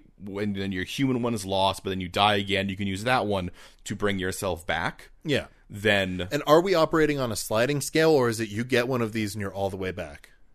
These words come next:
Speaker 1: get one of these and all the way back is the way it works in Dark Souls.
Speaker 2: Okay.
Speaker 1: Yeah. That's why, that's why I think it doesn't make sense that they're different, because you're not sort
Speaker 2: So
Speaker 1: of doing
Speaker 2: if,
Speaker 1: steps.
Speaker 2: if,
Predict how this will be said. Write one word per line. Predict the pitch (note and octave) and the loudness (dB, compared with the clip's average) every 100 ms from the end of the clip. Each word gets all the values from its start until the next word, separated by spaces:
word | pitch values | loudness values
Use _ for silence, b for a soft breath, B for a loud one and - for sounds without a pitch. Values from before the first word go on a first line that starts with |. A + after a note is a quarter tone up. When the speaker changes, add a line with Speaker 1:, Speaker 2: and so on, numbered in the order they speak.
| - | -2
Speaker 1:
get | A#2+ | 2
one | B2 | 2
of | A#2 | 0
these | G#2 | 0
and | G#2 | 0
all | F#2+ | 0
the | |
way | F#2 | 0
back | E2+ E2 F2 | -2 -4 -6
is | |
the | E2 | -8
way | E2 | -8
it | D#2+ | -6
works | D#2+ D2+ - | -8 -8 -8
in | C#2 | -6
Dark | D2 - | -8 -8
Souls. | - C2+ - | -10 -8 -4
Speaker 2:
Okay. | C#3 F2+ F2 - - | -4 -4 -6 -10 -10
Speaker 1:
Yeah. | G2 D#2+ - b | -4 -4 -6 b
That's | C3+ | 0
why, | E3+ F3 | 2 2
that's | D#3+ F3+ | 2 2
why | G3+ | 2
I | |
think | F#3 | 2
it | |
doesn't | D3+ C#3 | 0 0
make | B2 | 0
sense | B2+ | -2
that | A2+ | 0
they're | G2+ | -2
different, | F2 G2 - C3+ F3+ - | -2 -6 -4 -4 -4 -4
because | A2 G#2 G2+ | -2 0 2
you're | A#2+ | 2
not | G#2+ | 2
sort | B2 D3+ | 4 8
Speaker 2:
So | D3 | 8
Speaker 1:
of | A#2 | 8
doing | B2 | 4
Speaker 2:
if, | D3 | 2
Speaker 1:
steps. | - F2+ - | 0 -2 4
Speaker 2:
if, | E3+ C#3+ E3 | 6 6 2